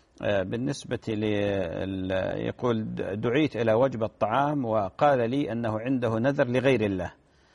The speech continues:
فذبح ذبيحة. أنا لم، آه، أجب دعوته، لكن ذهب والدي وأعمامي وأحد إخوتي،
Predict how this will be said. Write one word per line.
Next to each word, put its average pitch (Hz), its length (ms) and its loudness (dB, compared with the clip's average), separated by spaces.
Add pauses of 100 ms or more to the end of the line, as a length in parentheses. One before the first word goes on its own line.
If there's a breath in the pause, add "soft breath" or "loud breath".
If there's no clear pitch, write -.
(180 soft breath)
فذبح 139 580 2
ذبيحة. 127 540 -2
أنا 156 160 2
لم، 147 360 0 (120)
آه، 104 460 -2
أجب 123 240 -2
دعوته، 127 500 0
لكن 131 300 -2
ذهب 123 260 0
والدي 107 480 2
وأعمامي 104 520 -2
وأحد 120 320 -4
إخوتي، 139 520 -2